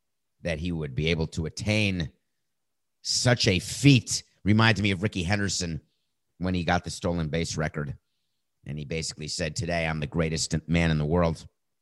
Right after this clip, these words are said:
My issue with Westbrook has been this. In the N B A, when you are a point guard, your main job,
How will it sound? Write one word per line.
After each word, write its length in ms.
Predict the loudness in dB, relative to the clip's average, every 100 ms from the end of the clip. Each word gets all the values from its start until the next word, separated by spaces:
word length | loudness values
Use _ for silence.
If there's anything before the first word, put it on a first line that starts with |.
| _ _ _ _ _ _ _ _ _ -12 0
My 160 | 4
issue 280 | 4 4 2
with 200 | 0 2
Westbrook 420 | 0 2 -2 -2
has 180 | -2 -4
been 220 | -4 -4
this. 400 | -2 -4 -4 -6 _ _ _ _ 2
In 100 | 4
the 160 | 8
N 160 | 8 8
B 220 | 8 8
A, 280 | 6 2 -8 _ _ _ _ _ _ _ _ _ _
when 220 | 2 4
you 180 | 8 10
are 160 | 10 8
a 60 |
point 320 | 6 6 4 2
guard, 340 | -6 -8 -12 -18 _ _ _ -4
your 280 | 0 0
main 800 | 0 0 4 6 6 4 2 -2
job, 460 | 6 6 6 0